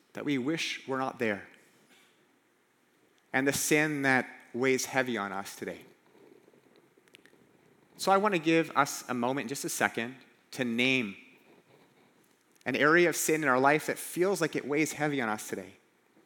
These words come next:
Or perhaps an area of our character or our habits that sap life and joy and light from ourselves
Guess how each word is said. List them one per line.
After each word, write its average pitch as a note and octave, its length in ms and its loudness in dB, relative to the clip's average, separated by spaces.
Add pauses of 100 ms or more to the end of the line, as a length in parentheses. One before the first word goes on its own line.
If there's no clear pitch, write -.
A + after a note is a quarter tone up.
(880)
Or C#3+ 240 4
perhaps - 580 2
an C3+ 220 -2
area D3 460 4
of C#3 180 0
our C3+ 120 2
character A#2+ 680 -4 (640)
or B2+ 100 4
our C3 60 6
habits D3+ 680 2 (460)
that C3 200 -4
sap - 480 4 (400)
life D3 500 2
and A#2 120 -8
joy C#3 420 0
and A2 140 -8
light A#2+ 240 0
from A2+ 220 -6
ourselves C#3 640 -6